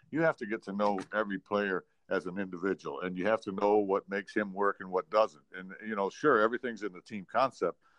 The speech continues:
but to get the best out of each individual player, you have to get to know 'em. You have to have some type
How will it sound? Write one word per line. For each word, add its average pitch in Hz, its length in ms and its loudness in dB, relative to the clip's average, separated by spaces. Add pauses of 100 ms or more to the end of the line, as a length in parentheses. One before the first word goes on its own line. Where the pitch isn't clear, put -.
(200)
but 110 180 4
to 107 80 0
get 131 180 0
the - 80 0
best 120 260 4
out 107 140 4
of 104 60 -4
each 110 200 -10
individual 98 480 -4
player, 123 240 2
you 165 180 -4
have 247 160 -6
to 117 100 -8
get 110 200 -2
to 92 80 -6
know 90 280 0
'em. 78 100 -14
You 113 100 0
have 147 140 2
to 127 120 0
have 110 120 0
some 147 380 4
type 123 240 4